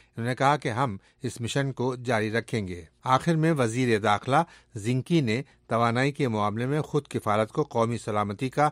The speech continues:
ایک معاملہ قرار دیا۔ انہوں نے کہا کہ یہ بہتر ہے کہ ہم توانائی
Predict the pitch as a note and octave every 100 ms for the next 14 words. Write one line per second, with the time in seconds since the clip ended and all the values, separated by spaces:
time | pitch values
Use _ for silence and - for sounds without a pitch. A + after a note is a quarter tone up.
0 | - _ B2 A2 A2+ A2+ G#2+ A2 A2+ -
1 | A2 F#2+ F#2+ B2+ G2 D#2+ _ - D#3 D#3+
2 | D#3 D#3+ E3+ D#3 D3+ C#3 A2 G2+ E3 D#3
3 | D#3+ D3 A2+ A#2 A2 G#2+ G#2+ G#2 C3